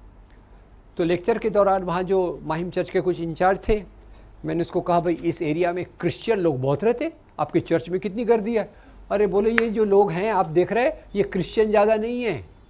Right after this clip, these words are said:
मैंने कहा, "फिर कौन है?" बोले, "इसमें हिंदू भी है, मुसलमान भी है, लोगों की कुछ मन्नत रहती है।" एक famous हो गया है कि अगर आप यहाँ pray करोगे,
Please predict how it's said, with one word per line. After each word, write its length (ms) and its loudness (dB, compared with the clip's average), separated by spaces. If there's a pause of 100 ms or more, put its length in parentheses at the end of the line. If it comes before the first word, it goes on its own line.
(440)
मैंने 180 -6
कहा, 100 0
"फिर 160 -2
कौन 260 4
है?" 100 -10 (380)
बोले, 140 2
"इसमें 200 0
हिंदू 300 -2
भी 160 2
है, 260 2
मुसलमान 460 -4
भी 160 -4
है, 120 -8 (360)
लोगों 340 2
की 120 -10
कुछ 180 -4
मन्नत 380 -4
रहती 280 0
है।" 160 -2 (360)
एक 120 -2
famous 460 -2
हो 80 4
गया 180 2
है 220 -6 (220)
कि 80 2
अगर 200 2
आप 220 2
यहाँ 320 -8 (360)
pray 180 4
करोगे, 540 -2